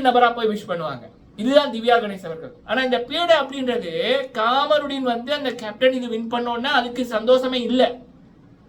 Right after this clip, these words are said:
அதுக்கு சந்தோஷமே இல்ல. அது வந்து என்ன, என்னோட இதை வந்து அடி-, அடிச்சிட்டான் அப்படின்றத தான் அது நினைச்சுது. அது என்ன நினைச்சுதுன்னா, காமருடின் வந்து என்ன விட்டுருவான்,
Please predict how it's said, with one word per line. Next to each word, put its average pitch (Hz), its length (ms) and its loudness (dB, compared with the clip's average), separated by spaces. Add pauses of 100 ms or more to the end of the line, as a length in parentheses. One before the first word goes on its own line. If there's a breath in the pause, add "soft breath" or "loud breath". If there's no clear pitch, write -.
(420)
அதுக்கு 247 220 2
சந்தோஷமே 262 560 0
இல்ல. 254 200 2 (760)
அது 233 180 4 (100)
வந்து 330 160 0
என்ன, 285 200 2 (160)
என்னோட 311 400 4 (140)
இதை 277 140 0
வந்து 269 200 0
அடி-, 240 220 4 (240)
அடிச்சிட்டான் 240 500 2
அப்படின்றத 240 480 2
தான் 269 160 2
அது 220 100 -2
நினைச்சுது. 226 440 0 (480)
அது 208 200 4
என்ன 269 240 2
நினைச்சுதுன்னா, 262 640 0 (360)
காமருடின் 277 640 0
வந்து 247 120 -2
என்ன 247 180 0
விட்டுருவான், 214 560 2